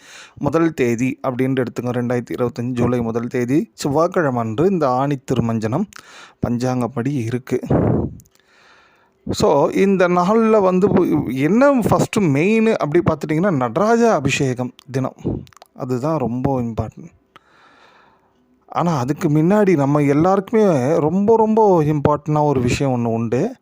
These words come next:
அதுதான் வந்து தர்ப்பணம். நம்ம முன்னோர்களை நினைக்காம செய்யக்கூடிய எந்த காரியமும் முழுமை பெறுவது கொஞ்சம் கடினம்.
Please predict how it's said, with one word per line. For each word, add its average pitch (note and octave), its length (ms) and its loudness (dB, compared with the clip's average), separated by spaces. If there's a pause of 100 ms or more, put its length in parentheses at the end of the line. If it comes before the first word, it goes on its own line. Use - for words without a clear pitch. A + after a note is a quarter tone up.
(560)
அதுதான் G3 520 2
வந்து E3+ 640 2 (260)
தர்ப்பணம். G3+ 520 0
நம்ம D3+ 260 0
முன்னோர்களை B3 840 4
நினைக்காம G#3+ 580 0
செய்யக்கூடிய F#3+ 720 2
எந்த D#3+ 360 0
காரியமும் G3 720 0 (640)
முழுமை F#3 480 0
பெறுவது F#3+ 640 2
கொஞ்சம் G3+ 440 -2
கடினம். D3+ 520 -4